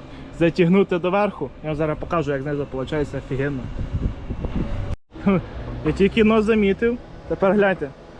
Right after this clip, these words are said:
щось бляха-муха добряче горить. Да,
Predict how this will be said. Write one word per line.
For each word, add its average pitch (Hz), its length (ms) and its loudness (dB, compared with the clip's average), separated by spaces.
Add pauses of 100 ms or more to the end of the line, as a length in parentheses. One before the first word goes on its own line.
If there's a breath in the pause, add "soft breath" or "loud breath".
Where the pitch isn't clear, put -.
(240)
щось 156 200 2 (120)
бляха-муха 202 1000 4
добряче 190 480 -2
горить. 202 340 0 (1160)
Да, 139 200 -4